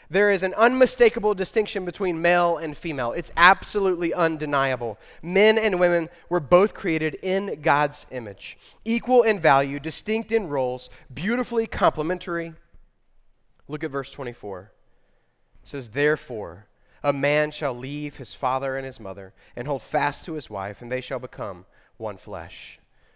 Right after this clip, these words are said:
So this is where we get the leave and cleave comment that maybe you've heard before. God designed marriage to be a unique relationship. Biblical marriage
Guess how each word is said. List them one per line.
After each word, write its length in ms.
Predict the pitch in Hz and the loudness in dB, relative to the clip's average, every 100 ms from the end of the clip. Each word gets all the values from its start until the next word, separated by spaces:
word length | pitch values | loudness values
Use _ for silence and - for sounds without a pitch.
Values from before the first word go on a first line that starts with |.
| _ | _
So 60 | 156 | -10
this 220 | 156 190 | -10 -10
is 80 | 214 | -6
where 200 | 214 208 | -2 -2
we 120 | 185 | -2
get 440 | 139 185 175 - - - | 2 4 4 0 -18 -10
the 120 | 151 156 | -4 -4
leave 420 | 147 170 175 156 | -2 -4 -4 -6
and 200 | 143 139 | -8 -10
cleave 460 | - 170 151 127 | -8 -6 -6 -8
comment 540 | - 147 135 127 117 123 | -6 -4 -2 -2 -6 -8
that 80 | 117 | -6
maybe 200 | 131 127 | -6 -6
you've 220 | 120 - | -10 -10
heard 320 | 127 113 101 | -8 -8 -10
before. 440 | 104 - 104 90 - _ _ _ - 147 | -16 -10 -10 -12 -18 _ _ _ -18 0
God 320 | 185 190 220 | 6 8 8
designed 420 | 220 170 190 190 | 4 4 6 6
marriage 320 | 175 180 175 - | 6 2 2 -4
to 80 | |
be 140 | 160 165 | 0 0
a 40 | |
unique 460 | 156 151 147 156 - | 0 -4 -6 -6 -6
relationship. 720 | 127 123 - 113 - 101 - - - 131 120 | -6 -6 -10 -16 -14 -14 -16 -20 -20 -2 8
Biblical 460 | 220 262 262 262 | 8 8 0 0
marriage 500 | 240 170 131 127 - | 4 2 2 -2 -8